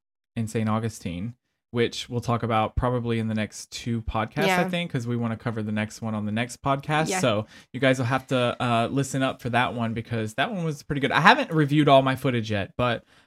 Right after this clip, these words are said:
Speaker 1: I'm working on it.
Speaker 2: Yeah, I have about twenty minutes left. It
Speaker 1: Yeah.
Speaker 2: was a lot. And then we go to the lighthouse on the tenth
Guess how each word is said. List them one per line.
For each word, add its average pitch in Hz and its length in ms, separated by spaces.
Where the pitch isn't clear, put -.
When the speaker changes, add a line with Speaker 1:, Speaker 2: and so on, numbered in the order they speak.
Speaker 1:
I'm 139 100
working 127 340
on 78 180
it. 90 100
Speaker 2:
Yeah, 175 160
I 180 40
have 208 140
about 175 200
twenty 175 240
minutes 165 380
left. 165 340
It 131 80
Speaker 1:
Yeah. 185 80
Speaker 2:
was 180 160
a 170 40
lot. 170 340
And 202 100
then 202 120
we 208 100
go 202 180
to 190 260
the 180 200
lighthouse 190 760
on 185 180
the 180 80
tenth 196 340